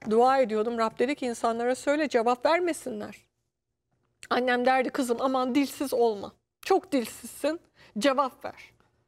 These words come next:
Kayınvalidene cevap ver, seni çok ezmesinler." Tabii ezilmek bambaşka bir şey, tacize uğramak bambaşka bir şey, dövülmek bambaşka bir şey. Ama iyi huylu olmakta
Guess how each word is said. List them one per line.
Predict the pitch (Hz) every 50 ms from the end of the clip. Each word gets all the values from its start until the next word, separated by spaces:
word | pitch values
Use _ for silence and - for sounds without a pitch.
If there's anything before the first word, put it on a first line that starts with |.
| _ _ _ _ _ _
Kayınvalidene | - 311 311 302 294 285 269 254 240 240 254 262 277 262
cevap | 277 262 247 254 254 226
ver, | 214 208 214
seni | - - 277 277 269
çok | - 302 - -
ezmesinler." | 247 269 247 - 247 202 185 - - - 185 185 180 - - - _ _ _ _ _ _ _ _ _ _ - - - -
Tabii | - 330 311 349
ezilmek | - - 262 247 254 302 311 339 403 415 415 381
bambaşka | 359 339 320 302 277 240 - - - 208 196
bir | 208
şey, | - - 285 262 311 359 - _ _ _ _ _ _
tacize | - 269 269 269 247 247 269 262 349
uğramak | 339 311 302 294 294 285 302 302 302 -
bambaşka | 294 294 285 262 233 208 - - - 196 190
bir | 196
şey, | - - 269 247 254
dövülmek | 254 247 247 269 269 277 302 294 -
bambaşka | 285 277 269 262 226 202 - - - 196 -
bir | 226 -
şey. | - - - 330 339 - _ _ _ _ _ _ _ _ _ - - - - -
Ama | - 277 285 277 294 311 330 349 - _ _
iyi | 262 269 311 339 339
huylu | - - 320 311 294 285 285 320
olmakta | 302 240 247 254 254 247 247 247 233 233 - - - 269 277 311